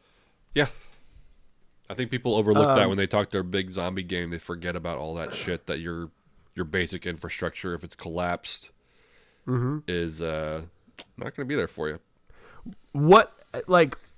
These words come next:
Speaker 2: how can, what food can you gather and keep, um, when there is no power, when there is no water, when there is no gas? Like, what, what can you, like, how long do you think you could actually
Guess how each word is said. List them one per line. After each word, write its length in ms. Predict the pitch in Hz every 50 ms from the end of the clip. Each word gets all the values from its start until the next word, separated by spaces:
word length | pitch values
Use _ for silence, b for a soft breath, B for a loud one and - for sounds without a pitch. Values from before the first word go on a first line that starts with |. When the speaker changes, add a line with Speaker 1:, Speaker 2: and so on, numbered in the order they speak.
| _ _ _ - -
Speaker 2:
how 320 | 151 - 175 208 233 254
can, 220 | 247 - 247 214 180
what 260 | - 151 208 - -
food 480 | - - - - 247 254 254 233 180
can 160 | - 226 214 202
you 140 | 190 170
gather 420 | 135 135 170 175 170 170 170 160 151
and 300 | - 160 156 147 127 -
keep, 540 | - - 104 - - 190 131 101 - - - - - - - - - _ - - _ _ _ _ _ _ - - - _ -
um, 360 | 147 143 139 135 131 127 131 -
when 280 | 147 160 175 175 165 156
there 160 | 151 156 147
is 280 | 165 196 190 160 139
no 160 | 151 156 151 147
power, 600 | - - - - 165 160 143 123 104 87 - - 110
when 160 | 127 143 156
there 140 | 151 143 143
is 260 | 156 185 185 160 139
no 100 | 165 156
water, 640 | 139 104 107 113 127 147 143 135 - - - - - _ -
when 180 | 123 127 135
there 200 | 139 139 135 139
is 160 | 151 156 139 151
no 160 | 151 139 123
gas? 440 | 110 123 127 131 117 85 - - -
Like, 200 | 120 113 98 -
what, 340 | 117 131 147 143 131 -
what 360 | 151 127 131 165 165 - - -
can 240 | - 170 160 151 139
you, 160 | 139 143 135
like, 320 | 156 156 135 127 - - -
how 220 | - - 190 202
long 260 | 196 180 180 175 160
do 80 | 147 156
you 80 | 151 139
think 180 | - 156 139
you 80 | 135 123
could 120 | 123 131
actually 560 | 135 139 131 - - 143 135 123 117 117 110